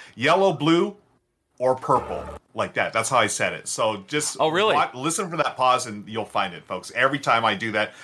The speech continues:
Speaker 1: I've actually, yeah, uh, I, I've done it every single time. I will do some kind of slight pause just to, you know, a, a little shout out to y'all.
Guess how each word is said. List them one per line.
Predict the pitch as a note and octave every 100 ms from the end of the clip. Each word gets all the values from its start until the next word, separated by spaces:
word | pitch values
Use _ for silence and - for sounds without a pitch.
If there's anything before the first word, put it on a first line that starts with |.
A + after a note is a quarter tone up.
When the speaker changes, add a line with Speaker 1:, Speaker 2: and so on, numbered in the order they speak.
| -
Speaker 1:
I've | B2+
actually, | D3 D3 C#3 B2+
yeah, | C3 A2+
uh, | G#2 A#2 A#2 E2
I, | A2 A2+
I've | A2+
done | C3+ B2+
it | -
every | A#2+ C3
single | C3 A#2
time. | A#2+ G#2 G2
I | -
will | G#2 F#2+
do | A#2+
some | A2+ D3+ D3+
kind | D3+ B2+
of |
slight | - B2+ A2 G#2+
pause | G#2 G2 F2 - - -
just | - F#3 -
to, | F#3+ G#3
you | A3+
know, | D#3 - -
a, | F#3+ -
a |
little | G#3 G3+
shout | E3+ C#3+ B2+
out | G#2+
to | -
y'all. | G#2 F#2 F#2